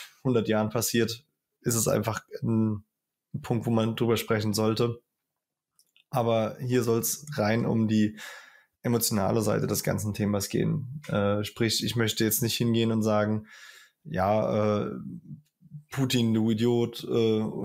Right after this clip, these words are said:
die Ukraine, die Superhelden.“ Ähm, ich, ich, es wird hier nicht darum gehen, wer welche Rolle in dieser ganzen Situation trägt. Nur so viel sei gesagt, ähm, ich hatte es ja schon am Anfang erwähnt, wir sind im sechsten Tag eines, äh, Krieges, bei dem man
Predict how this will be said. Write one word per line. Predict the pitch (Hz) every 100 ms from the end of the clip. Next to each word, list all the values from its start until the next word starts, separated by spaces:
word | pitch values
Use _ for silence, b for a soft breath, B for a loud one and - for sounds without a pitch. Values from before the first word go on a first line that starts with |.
| 101 -
die | -
Ukraine, | 113 123 127 123
die | 117
Superhelden.“ | 113 127 113 113 113 113 113 113 117 -
Ähm, | 113 110 110 110
ich, | - - -
ich, | - - - - _ _ -
es | 123 -
wird | 143
hier | 139
nicht | 143 147
darum | 127 120 117
gehen, | 120 123 117 107
wer | 120 120 117 117 101
welche | 113 117 120 113
Rolle | 110 127
in | 123
dieser | 107 107
ganzen | 110 117 107
Situation | 107 110 113 - 113
trägt. | - 113 120 - B B B B B B B 127
Nur | 135 143 -
so | 131 139
viel | 139 131
sei | 110 107
gesagt, | 104 110 123 123 -
ähm, | 113 113 113 113 - 113
ich | 117
hatte | 120
es |
ja | 113
schon | 107
am | 107
Anfang | 110 101 113
erwähnt, | 104 117 127 117
wir | 113
sind | 117 117 - _ _ _ _ -
im | 117
sechsten | 127 143 151
Tag | 143 117 120 135 139
eines, | 123 120 113 - -
äh, | 120 110 107
Krieges, | - 131 135 127 - 156 98
bei | -
dem | 110 120
man | 117 120 -